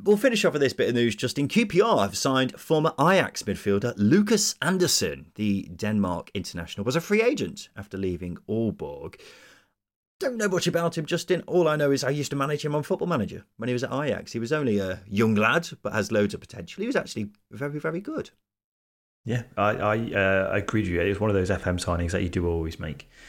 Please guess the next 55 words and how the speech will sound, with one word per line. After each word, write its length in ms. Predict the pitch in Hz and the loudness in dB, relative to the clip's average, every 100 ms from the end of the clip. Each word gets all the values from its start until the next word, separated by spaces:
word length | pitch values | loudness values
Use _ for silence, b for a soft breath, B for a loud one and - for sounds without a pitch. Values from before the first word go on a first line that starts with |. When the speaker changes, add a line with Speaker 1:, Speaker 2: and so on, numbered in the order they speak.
| 95 | -4
Speaker 1:
Mm. 220 | 107 95 | -2 0
Speaker 2:
Uh, 100 | 90 | 0
I 100 | 98 | 0
know 120 | 107 156 | 2 2
he's 120 | 131 | 2
a 20 | |
technically 440 | 131 117 110 104 | 0 -2 -2 -4
gifted 420 | 85 95 - 87 - | -2 -2 -4 -10 -8
player, 340 | 80 78 80 B B B B B 104 | -4 -4 -6 B B B B B -4
um, 300 | 85 82 82 | -4 -4 -4
but 100 | 95 | -2
if 140 | 92 | -2
he's, 260 | 101 87 - | -2 -4 -6
if 140 | - - | -8 -4
he's 140 | 95 | -2
one 140 | 117 113 | 0 2
of 60 | |
those 180 | 104 98 | 2 0
failed 440 | - - 104 98 | -4 -2 0 0
F 160 | 95 - | -2 -2
M 160 | 98 92 | -2 0
wonder 240 | 90 82 | -2 -4
kids, 280 | - 82 - | -4 -6 -6
and 80 | 107 | -8
he 100 | 110 | -10
probably 340 | - 147 120 | -8 -4 -2
falls 260 | - 92 90 | 0 -2 -2
into 120 | 82 | -8
that 160 | 85 - | -10 -8
category 380 | 90 - - | -8 -8 -6
a 20 | 80 | -6
little 160 | 73 | -6
bit, 80 | 90 | -8
it'll 100 | 82 | -6
be 100 | 98 | -4
interesting 340 | 90 - - 110 | -6 -6 -8 -8
to 60 | |
see 160 | - - | -10 -8
how 100 | 90 | -8
he 60 | 90 | -6
does 200 | 87 82 | -6 -6
at 160 | 82 - | -8 -10
Q 160 | - | -16
P 180 | - 85 | -10 -8
R, 220 | 80 - B B B B - | -8 -10 B B B B -10
um, 220 | 82 80 | -6 -6
because 180 | - - | -8 -6
as 240 | 92 82 - | -6 -6 -10
I 40 | |
say, 60 | 80 | -12
his 120 | - | -10
career's 360 | - 110 101 95 | -4 -2 -2 -4
not 180 | - | -6
taken 300 | - 95 - | -6 -6 -4
off 260 | 87 87 | -8 -8